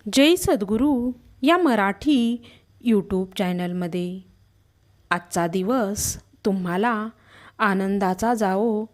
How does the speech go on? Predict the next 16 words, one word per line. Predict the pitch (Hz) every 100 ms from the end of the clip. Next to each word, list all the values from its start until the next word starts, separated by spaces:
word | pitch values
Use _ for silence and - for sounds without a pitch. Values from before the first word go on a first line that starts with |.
| _ _ _ _
आरोग्याचा | 208 196 202 214 196 180 - 226 196 202 - _ _ 220
जावो, | 196 185 190 208 208 - _ _ _ _ _
हीच | - 294 311
मी | 392 381
स्वामीचरणी | 381 269 202 226 240 196 214 220 190 -
प्रार्थना | 214 185 180 180 180
करते | 226 196 185 226 190 202 202 _ _ -
आणि | - 220
आजच्या | 254 214 180 190 190 247 202 196 - _ _ -
नवीन | 240 269 370 370
व्हिडिओला | 226 190 185 240 202 208 - _ _ -
सुरुवात | - 220 185 170 170 -
करते. | 185 170 - 165 170 185 185 _ _ _ _ -
श्री | - - 269 285
स्वामी | 285 220 160 180
समर्थ. | 180 175 175 175